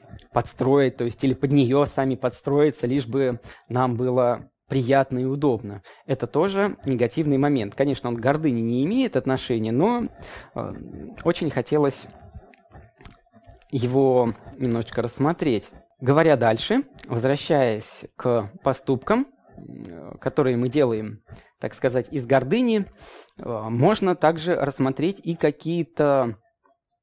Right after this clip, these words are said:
негативные поступки, которые человек, э, делает. Например, э,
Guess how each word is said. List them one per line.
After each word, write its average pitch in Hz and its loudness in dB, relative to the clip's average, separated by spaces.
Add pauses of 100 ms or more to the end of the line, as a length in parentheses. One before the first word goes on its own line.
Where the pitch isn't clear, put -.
(360)
негативные 123 0
поступки, 120 -4 (1400)
которые 196 0
человек, 147 4
э, 123 2
делает. 127 2
Например, 190 -2
э, 113 -4